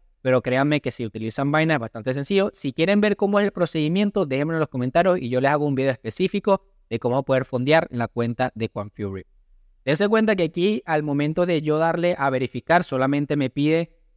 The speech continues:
tres cosas para poder depositar el dinero para que todo se haga de forma confiable y de forma como, de la forma en la que tiene que ser.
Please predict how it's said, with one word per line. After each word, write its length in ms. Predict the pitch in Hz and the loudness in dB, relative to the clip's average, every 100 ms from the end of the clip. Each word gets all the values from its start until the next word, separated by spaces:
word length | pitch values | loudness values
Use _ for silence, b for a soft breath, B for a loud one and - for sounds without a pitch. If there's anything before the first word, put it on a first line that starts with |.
| - | -4
tres 240 | 131 123 | -2 -2
cosas 480 | - 110 98 92 - _ | -2 -4 -4 -8 -18 _
para 220 | 123 120 | 0 0
poder 240 | 120 123 135 | 2 0 0
depositar 500 | 143 147 127 127 131 | -2 -2 -6 -4 -4
el 100 | 139 | -2
dinero 320 | 147 202 208 | 0 2 0
para 220 | - 123 | 0 -2
que 160 | 117 113 | -2 -6
todo 240 | 127 139 | -2 -2
se 140 | - | 0
haga 160 | 151 151 | -2 -2
de 100 | 127 | -4
forma 580 | - 147 147 160 165 _ _ _ | -4 -2 0 0 -2 _ _ _
confiable 680 | 131 120 - 170 185 185 170 | -4 -4 0 2 4 2 0
y 120 | 123 | -4
de 140 | 120 117 | -2 -4
forma 560 | - 143 147 151 156 | -4 -2 0 0 -2
como, 360 | 160 127 117 113 | -4 -6 -6 -6
de 140 | 107 120 | -4 -2
la 80 | 110 | -2
forma 260 | 131 135 | -2 -2
en 40 | 143 | -2
la 60 | |
que 100 | 113 | -4
tiene 180 | 104 107 | -6 -8
que 100 | 156 | -8
ser. 240 | - 156 | -2 -2